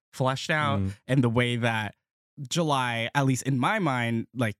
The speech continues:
Speaker 1: just fits her into certain things feels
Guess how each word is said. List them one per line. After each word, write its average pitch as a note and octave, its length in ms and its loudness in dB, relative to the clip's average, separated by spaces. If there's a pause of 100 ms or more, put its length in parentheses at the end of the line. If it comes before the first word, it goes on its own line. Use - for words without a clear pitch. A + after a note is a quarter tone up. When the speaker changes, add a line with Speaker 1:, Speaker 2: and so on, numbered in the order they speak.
(260)
Speaker 1:
just - 200 -10
fits - 380 -2
her C#3+ 160 2
into B2 920 0 (160)
certain B2 640 0 (120)
things D3+ 680 0 (640)
feels G#3 640 0